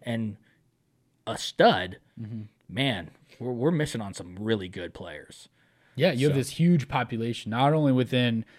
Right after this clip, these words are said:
Speaker 2: the San Fernando Valley or within L A or the Mission League or Trinity League, not only within there, but across the country, you have millions of kids who are sitting inside of this,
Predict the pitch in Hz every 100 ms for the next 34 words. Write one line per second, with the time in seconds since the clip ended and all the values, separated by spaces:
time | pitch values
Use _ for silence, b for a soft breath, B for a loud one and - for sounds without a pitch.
0 | b _ 120 147 131 127 120 117 107 107
1 | 127 131 113 98 95 B B B - 117
2 | 110 104 107 110 120 117 104 120 127 113
3 | 101 107 120 131 123 123 104 98 - 143
4 | 113 101 98 110 160 220 - 175 170 131
5 | 117 143 143 117 117 - 175 - 113 -
6 | 196 - 95 104 113 127 151 214 269 208
7 | 135 110 - 170 110 - 104 - 135 120
8 | 104 120 123 110